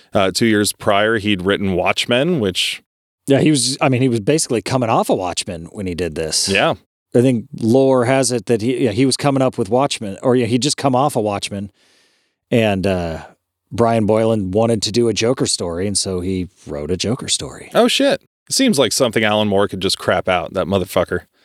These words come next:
Speaker 1: That, that old, that old curmudgeon, brilliant,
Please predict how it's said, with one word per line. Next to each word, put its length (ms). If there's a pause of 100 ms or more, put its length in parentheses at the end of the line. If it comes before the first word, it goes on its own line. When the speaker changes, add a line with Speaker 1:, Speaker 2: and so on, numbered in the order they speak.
(340)
Speaker 1:
That, 260
that 140
old, 220
that 140
old 220
curmudgeon, 760 (140)
brilliant, 640